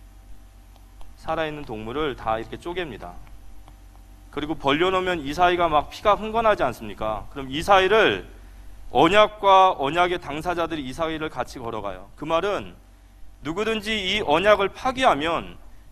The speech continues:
이 동물의 모양과 같이 자신의 몸을 쪼개야 된다라는 생명을 담보로 한 언약이에요. 언약이라는 말이 왜 중요하냐면요, 하나님이 우리에게 언약을 주실 때는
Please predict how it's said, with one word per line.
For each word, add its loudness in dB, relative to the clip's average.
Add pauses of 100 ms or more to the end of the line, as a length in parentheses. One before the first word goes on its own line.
이 -4
동물의 2
모양과 2
같이 -2
자신의 -4
몸을 -6
쪼개야 4
된다라는 -2 (420)
생명을 -2
담보로 -4
한 -2
언약이에요. -14 (1040)
언약이라는 4
말이 2
왜 -2
중요하냐면요, -8
하나님이 -2
우리에게 -2
언약을 0
주실 -10
때는 -8